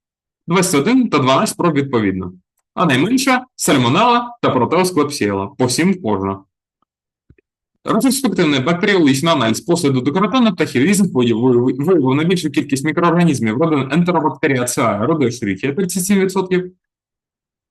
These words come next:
так як ці бактерії є умовно патогенними мікроорганізмами та є представниками мікрофлори кишечника птахів і викликають інфекції при зниженні імунітету, основним фактором якого є стрес та переохолодження.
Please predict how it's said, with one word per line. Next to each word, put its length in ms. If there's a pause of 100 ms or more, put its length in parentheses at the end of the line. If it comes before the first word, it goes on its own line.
(160)
так 160
як 120
ці 120
бактерії 440
є 120
умовно 380
патогенними 480
мікроорганізмами 920 (100)
та 100
є 80
представниками 640
мікрофлори 600
кишечника 480
птахів 480
і 40
викликають 520
інфекції 440
при 140
зниженні 380
імунітету, 460
основним 320
фактором 400
якого 280
є 140
стрес 400
та 100
переохолодження. 760